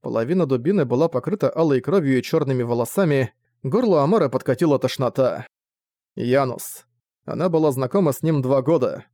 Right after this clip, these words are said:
Он ей нравился, она уважала капитана,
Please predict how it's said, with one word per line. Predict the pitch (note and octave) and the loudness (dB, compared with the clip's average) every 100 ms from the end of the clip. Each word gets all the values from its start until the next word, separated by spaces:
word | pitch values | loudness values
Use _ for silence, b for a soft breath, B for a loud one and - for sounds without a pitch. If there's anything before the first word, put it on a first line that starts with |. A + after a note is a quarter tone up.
| _ _ | _ _
Он | C3 C3 | -2 0
ей | A#2 | -2
нравился, | A#2 D3+ C#3+ B2+ - C3 A2+ _ _ | 0 2 2 -2 0 0 0 _ _
она | A3 A#3 | -2 2
уважала | E3 C#3+ B2+ A#2+ | 2 2 2 -2
капитана, | - - A2 D3+ D#3 B2+ | -4 -10 -2 0 2 0